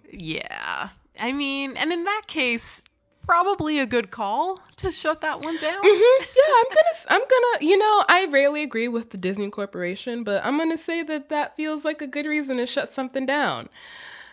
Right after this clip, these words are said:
Speaker 2: A bad reason to shut these things down is when they get too big, which is usually why it's getting shut down. I think Club Penguin Rewritten had, like, ten million users,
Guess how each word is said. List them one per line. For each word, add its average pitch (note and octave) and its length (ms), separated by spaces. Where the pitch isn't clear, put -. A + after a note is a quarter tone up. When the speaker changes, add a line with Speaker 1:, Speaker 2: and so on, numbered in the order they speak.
Speaker 2:
A A3 80
bad G#3 360
reason E4 300
to F4+ 80
shut D#4+ 340
these E4+ 200
things F4+ 320
down F#4+ 480
is D#4 240
when E4 140
they E4+ 100
get D#4 200
too E4 180
big, D#4 420
which A#3 220
is C4+ 200
usually D#4+ 420
why G#3+ 340
it's G#3 180
getting D3+ 240
shut B2+ 260
down. G1+ 380
I G3+ 100
think D#4 300
Club B3 280
Penguin A#3+ 240
Rewritten A3 560
had, G#3 340
like, F#3+ 320
ten G#3+ 420
million F#3+ 420
users, B3 640